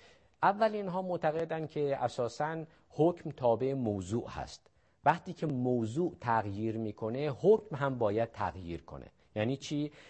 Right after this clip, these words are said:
یعنی که اشکال بیرونی و ظاهری مقررات و قانونها، اونها چیز خیلی مهمی نیستن. چون که هر قانونی، حالا چه دینی باشه چه غیر دینی، یک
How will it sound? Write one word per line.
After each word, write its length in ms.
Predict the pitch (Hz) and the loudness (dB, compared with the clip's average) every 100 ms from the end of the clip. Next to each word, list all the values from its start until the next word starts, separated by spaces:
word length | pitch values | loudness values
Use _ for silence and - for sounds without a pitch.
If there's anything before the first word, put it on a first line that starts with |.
| - | -4
یعنی 220 | 135 170 | -2 0
که 140 | 190 - | -4 -6
اشکال 920 | 123 127 - - - 170 180 180 147 | -2 0 -2 -6 -2 2 4 4 2
بیرونی 880 | 117 95 98 120 117 117 120 123 156 | -2 -4 -2 0 0 -2 -2 -2 -4
و 180 | 117 120 | 0 0
ظاهری 720 | 104 95 117 107 117 117 185 | 2 2 2 2 0 -2 -2
مقررات 840 | 156 120 - 113 110 110 107 113 110 - - - | 0 0 2 2 4 0 2 0 0 -4 -20 -2
و 40 | 107 | 0
قانونها، 920 | - 113 113 117 113 123 156 175 175 - - _ _ - | 2 2 2 0 -2 2 4 4 2 -4 -20 _ _ -2
اونها 320 | 120 117 160 | 0 2 -2
چیز 240 | - 127 | -4 -6
خیلی 300 | 113 123 113 | -2 0 2
مهمی 400 | 110 110 151 147 | 2 0 0 0
نیستن. 460 | 143 123 - 80 69 - _ _ _ - _ | 0 -2 -4 -8 -8 -16 _ _ _ -20 _
چون 160 | - 165 | -6 -4
که 100 | 147 | -2
هر 240 | 139 175 | 0 0
قانونی، 760 | 180 131 127 127 151 185 180 170 | 4 4 6 4 0 0 0 2
حالا 240 | 131 139 | 2 2
چه 240 | 139 156 139 | 2 -2 -2
دینی 440 | 113 110 110 151 | -2 -2 0 0
باشه 320 | 135 110 - | 0 0 -2
چه 140 | - 110 | -8 -4
غیر 360 | 113 107 104 | -2 0 -2
دینی، 400 | 98 104 110 139 | -4 -4 -4 -4
یک 420 | 135 135 156 - | -2 2 2 2